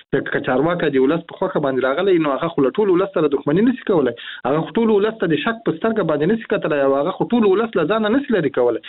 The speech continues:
او په همدغو، آه، آه، موږ خو هغه د راپورونه ولیدل، په کابل کې نه یو راپورونه مو ولیدل، یا د خلکو هغه غږ مو واورېدو چې، آه، که خلک ځینې خوشحاله وي، نو بیا ولې، آه، خلک د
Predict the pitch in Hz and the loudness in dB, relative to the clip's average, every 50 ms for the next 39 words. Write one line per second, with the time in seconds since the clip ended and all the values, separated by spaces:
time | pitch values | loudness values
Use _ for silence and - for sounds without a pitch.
0 | - - - - - - 131 131 - 147 139 151 165 165 165 247 285 - 247 247 | -12 -14 -14 -8 -4 -4 -2 0 0 0 0 2 2 2 2 2 2 2 2 2
1 | 247 240 240 233 220 - - - - 180 165 160 156 151 - - - - _ _ | 2 2 2 2 0 -2 -8 -6 -2 0 2 2 2 0 -4 -8 -16 -20 _ _
2 | - - 170 - 165 160 160 160 156 156 156 175 170 170 185 185 180 - 185 165 | -18 -8 -4 -2 0 2 2 2 2 0 0 0 0 0 0 0 0 -2 -2 -2
3 | 165 156 160 151 147 143 - 170 175 214 208 180 175 190 190 185 165 156 151 165 | -2 0 0 -2 -2 0 0 2 2 2 2 2 2 4 2 2 2 0 -2 -4
4 | - _ _ _ _ _ _ _ _ _ _ _ _ _ _ - 156 147 - 156 | -6 _ _ _ _ _ _ _ _ _ _ _ _ _ _ -10 -6 -2 0 2
5 | 147 143 143 139 139 139 139 139 143 139 139 - 151 143 147 175 170 165 170 170 | 2 2 0 0 0 0 0 0 0 0 -2 -2 -2 -2 0 0 0 0 0 0
6 | 170 180 175 165 156 - - 139 139 139 135 - 165 160 170 175 165 160 160 160 | 0 2 2 2 0 0 -2 -2 -4 -2 0 0 0 2 2 2 2 2 2 2
7 | 156 147 147 147 143 139 131 131 135 - - 165 160 156 147 143 139 135 135 135 | 2 0 0 0 0 0 0 -2 -4 -2 -2 -2 -2 0 0 0 0 0 0 -2
8 | 131 - - - 135 131 135 156 180 180 185 175 165 151 156 151 143 135 143 135 | -2 -2 -2 -2 -2 0 0 -2 0 0 0 2 2 2 2 2 0 0 -2 0
9 | 151 147 143 - 139 135 - - - - - - - - 135 131 127 131 139 - | -2 -2 -2 -2 -2 -2 -4 -6 -12 -16 -16 -12 -6 -4 -2 -2 0 -2 -2 -4
10 | - - - - 139 135 131 - - 143 135 127 127 127 127 139 - - 160 170 | -4 -6 -4 -2 -2 -2 -4 -4 -2 -2 0 0 0 0 -2 -4 -4 -2 0 0
11 | 175 165 147 147 135 117 - 131 123 - 170 165 170 170 156 143 135 127 127 117 | 0 0 0 -2 -2 -2 -4 -4 -4 -2 0 0 0 2 0 0 0 0 0 0
12 | 120 143 185 220 214 190 160 - - 135 131 127 123 127 131 131 131 135 135 135 | 2 2 2 2 2 0 0 -2 -4 -2 0 0 2 0 0 0 -2 -2 -2 -4
13 | - - - - - - - 156 156 147 143 139 147 139 135 131 - - - - | -4 -4 -4 -4 -2 -2 0 0 0 0 0 0 0 0 0 -2 -6 -12 -20 -20
14 | - _ - | -10 _ -2